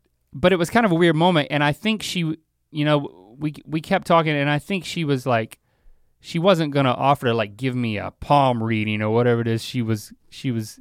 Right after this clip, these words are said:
had her sign up for, but she gave me the opportunity to ask for that. But in the moonlight and in the, uh, you know, I had reached, I had reached, uh,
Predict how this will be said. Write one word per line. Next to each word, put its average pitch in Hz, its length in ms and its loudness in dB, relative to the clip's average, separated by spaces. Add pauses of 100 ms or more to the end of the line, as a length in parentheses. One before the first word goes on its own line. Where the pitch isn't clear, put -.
(120)
had 120 180 -2
her 104 60 -2
sign 131 360 0
up 107 160 -4
for, 95 380 -4 (640)
but 131 220 2
she - 180 -6
gave 156 220 0
me 147 80 0
the 139 100 2
opportunity 131 540 0
to 110 80 -2
ask 120 260 0
for 117 80 -4
that. 107 300 0
But 113 240 -6 (680)
in 175 200 2
the 160 80 2
moonlight 185 720 2 (140)
and 147 200 0
in 151 180 0
the, 135 420 0 (680)
uh, 139 220 2
you 139 180 -2
know, 139 160 4
I 147 180 2
had 151 100 0
reached, 147 440 -2 (120)
I 139 100 -2
had 143 140 -2
reached, 143 440 -4
uh, 113 280 0